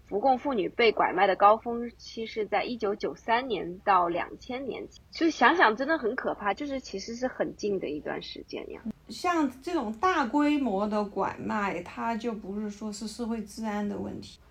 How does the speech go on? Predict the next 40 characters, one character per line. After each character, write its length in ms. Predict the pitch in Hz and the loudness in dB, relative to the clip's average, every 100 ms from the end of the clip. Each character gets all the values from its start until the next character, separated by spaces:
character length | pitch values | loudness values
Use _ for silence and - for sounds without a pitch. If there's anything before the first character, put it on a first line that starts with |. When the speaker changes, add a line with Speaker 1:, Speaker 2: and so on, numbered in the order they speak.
| - | -10
Speaker 2:
也 240 | 196 190 - - | -4 -4 -6 -6
就 140 | 240 | -6
跟 200 | 214 226 | -2 -4
社 220 | 220 240 | -4 -4
会 100 | 214 | -4
经 260 | 202 214 226 | -4 -4 -4
济 180 | 220 220 | -4 -6
有 120 | - | -6
关 260 | - 156 - | -8 -10 -10
系。 200 | - - - - - | -14 -18 -20 -20 -12
对， 180 | 240 226 | -8 -6
我 120 | 214 | -4
们 140 | 226 | -2
的 120 | 262 262 | -2 -2
扶 180 | 254 247 | -6 -6
贫 180 | 254 240 | -4 -2
攻 220 | 247 262 | -2 -4
坚 180 | 269 262 | -4 -6
战 240 | 277 247 | -4 -2
也 140 | 202 - | -4 -6
是 240 | - 233 | -10 -10
前 300 | 220 214 208 | -8 -6 -6
几 140 | 220 | -4
年 260 | 202 - 202 | -4 -6 -8
才 140 | 202 | -8
打 220 | 190 - - | -8 -8 -10
完 120 | - | -12
嘛。 200 | - 202 - - | -10 -10 -12 -2
Speaker 1:
就 260 | 254 226 | 0 2
作 140 | 214 277 | 4 4
为 100 | 240 | 4
女 140 | 214 | 2
性 160 | - 247 | -2 -2
的 80 | 233 | 2
话， 120 | 202 | 2
就 140 | 214 | 2
是 100 | 208 - - | 0 -4 -4
更 140 | 233 214 | 0 2
让 200 | 208 190 | 2 2
人 240 | 156 170 | -2 -6